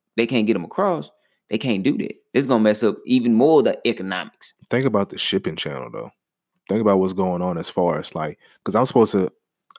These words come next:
Speaker 2: I'm, so I'm ordering something for a client, right? And it's actually gonna be delayed because of the fact that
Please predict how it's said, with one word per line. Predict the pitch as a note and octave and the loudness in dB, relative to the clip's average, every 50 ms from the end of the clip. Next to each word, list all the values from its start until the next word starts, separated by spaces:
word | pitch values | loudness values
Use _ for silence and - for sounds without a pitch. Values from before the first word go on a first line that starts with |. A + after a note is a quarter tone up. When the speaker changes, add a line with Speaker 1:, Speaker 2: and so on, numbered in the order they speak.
| _ - | _ -2
Speaker 2:
I'm, | G2+ A2 A2+ G#2+ - | -2 -2 0 -2 -2
so | - - G#2 | 0 2 2
I'm | G#2 G#2 - | 0 2 2
ordering | A2+ C3 C#3+ C3 A2+ G#2+ G2 | 4 4 6 6 4 4 2
something | G2 - A2+ G2 - F#2 | -2 -2 -4 -2 -4 -6
for | - - E2+ D2+ | -4 -4 -6 -4
a | - | -4
client, | - - F2+ F2 D#2+ - - - | -4 -4 -4 -4 -6 -8 -10 -10
right? | - E2 - E2 - - _ _ _ _ _ _ _ _ _ _ - | -8 -8 -8 -8 -10 -12 _ _ _ _ _ _ _ _ _ _ -4
And | G#2+ G2+ G2 - - F2+ - _ - | -2 -2 -2 -2 -4 -6 -6 _ -2
it's | G#2+ G#2 G#2 G2+ - | -2 -2 -2 -4 -2
actually | A2 B2+ B2+ - - A2 | 0 0 0 0 -2 -2
gonna | G2+ G#2 G2+ G2 F2+ | 0 0 -2 -2 -2
be | F2 G2+ G2 F#2 | -4 -4 -4 -4
delayed | D#2+ - D#2 D#2 E2 F2+ G2+ G#2+ - - - E3 D#3 - _ _ _ _ _ _ _ - F2 | -4 -6 -6 -4 -4 -4 -4 -4 -4 -4 -6 -10 -14 -18 _ _ _ _ _ _ _ -12 -10
because | F#2 F2+ - - A2 G2 F#2 F2 | -10 -10 -6 -4 -2 -2 -2 -2
of | F2+ - | -4 -8
the | G2+ | -8
fact | - - G2+ F#2+ F2+ F2+ - _ - | -6 -4 -4 -2 -2 -4 -6 _ -6
that | F#2 E2 D#2+ - - | -4 -4 -6 -8 -12